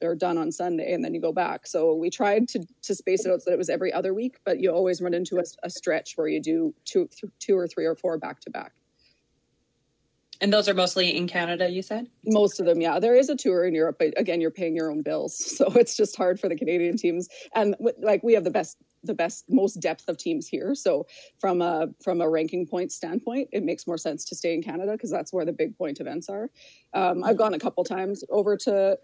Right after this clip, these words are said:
Speaker 1: events in, in, and it's growing big time in the rest of the world, but it's just th-, when you're paying your own way, it, it's easier for us to go, you know, drive to Edmonton than it is to fly to Switzerland.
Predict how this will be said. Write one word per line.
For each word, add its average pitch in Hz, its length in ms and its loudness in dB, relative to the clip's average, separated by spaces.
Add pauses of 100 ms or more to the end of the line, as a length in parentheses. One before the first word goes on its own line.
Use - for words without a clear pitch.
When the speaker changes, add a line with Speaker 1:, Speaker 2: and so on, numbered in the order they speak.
Speaker 1:
events 190 340 -4
in, 196 400 -2
in, 202 160 0
and 226 120 -2
it's 240 160 0
growing 190 380 4
big 180 180 -2
time 151 220 -4
in 170 60 -2
the 160 80 -2
rest 156 240 -4
of 156 60 -6
the 147 40 -2
world, 190 320 0
but - 220 -4
it's - 160 -8
just - 320 -8
th-, 170 100 -8 (220)
when 180 160 -2
you're 160 120 0
paying 170 220 -2
your 165 140 0
own 160 120 -2
way, 170 260 2
it, 165 120 0 (100)
it's - 220 -8
easier 165 380 0
for 165 180 0
us 170 140 -6
to 190 100 -8
go, 170 380 0 (420)
you - 80 4
know, 175 140 0
drive 180 260 2
to - 140 -2
Edmonton 180 380 -2
than 160 120 0
it 160 60 -4
is - 200 -4
to 226 60 -10
fly 156 200 -2
to 233 60 -2
Switzerland. - 720 -2